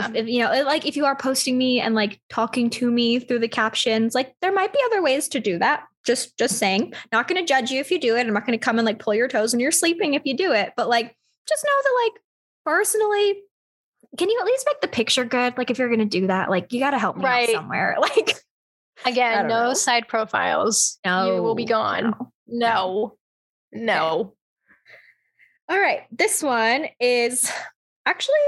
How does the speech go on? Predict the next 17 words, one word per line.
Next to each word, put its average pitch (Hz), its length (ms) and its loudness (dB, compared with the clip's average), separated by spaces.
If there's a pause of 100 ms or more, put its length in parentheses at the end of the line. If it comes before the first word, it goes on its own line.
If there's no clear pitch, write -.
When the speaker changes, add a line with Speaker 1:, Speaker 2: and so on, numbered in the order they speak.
(480)
Speaker 1:
n-, 302 260 0
again, 294 280 0
never 240 200 0
thought 262 200 0
about 190 180 -2
this. - 340 -2 (680)
It - 80 -18
says, 247 200 2 (100)
"While 220 260 2
you're 311 180 0
on 311 200 -2
vacation, - 960 0 (320)
someone 214 440 2
close 196 400 0
to - 160 -6
you 185 140 2
dies. - 720 0